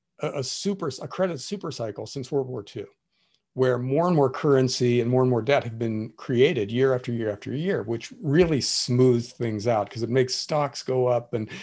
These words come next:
and bonds in general become more and more valuable over time. So the average investor could be in,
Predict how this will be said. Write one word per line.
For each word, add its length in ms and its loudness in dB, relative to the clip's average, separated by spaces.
and 280 -2
bonds 460 4
in 120 4
general 380 2
become 280 -2
more 200 -4
and 80 -4
more 140 -2
valuable 500 -2
over 160 -10
time. 280 -12
So 140 -4
the 200 -2
average 400 -8
investor 720 -8
could 360 2
be 300 -2
in, 440 -6